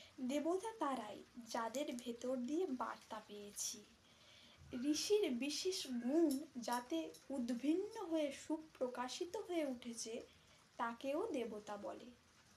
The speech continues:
ধর্ম আবার নির্ভর করে আদর্শের উপর। আচার্যের সুকেন্দ্রিক না হলে ধর্ম হয় না। আদর্শ ব্যষ্টি ও পরিবেশের সার্থক সমন্বয় হয় না।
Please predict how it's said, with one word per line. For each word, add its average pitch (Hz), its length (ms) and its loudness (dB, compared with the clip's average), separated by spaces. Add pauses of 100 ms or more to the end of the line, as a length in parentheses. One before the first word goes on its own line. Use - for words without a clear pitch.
(460)
ধর্ম 294 580 2
আবার 302 320 2 (160)
নির্ভর 294 540 2
করে 381 280 -2 (120)
আদর্শের 233 680 -2
উপর। 233 280 -14 (760)
আচার্যের 311 640 4
সুকেন্দ্রিক 339 920 2
না 262 280 2
হলে 311 460 2 (420)
ধর্ম 226 480 2
হয় 202 320 -4
না। 202 140 -10 (800)
আদর্শ 262 540 2
ব্যষ্টি 311 800 2 (340)
ও 240 180 -4 (120)
পরিবেশের 262 680 2
সার্থক - 800 -4
সমন্বয় 240 800 0
হয় 202 280 -10
না। 190 180 -8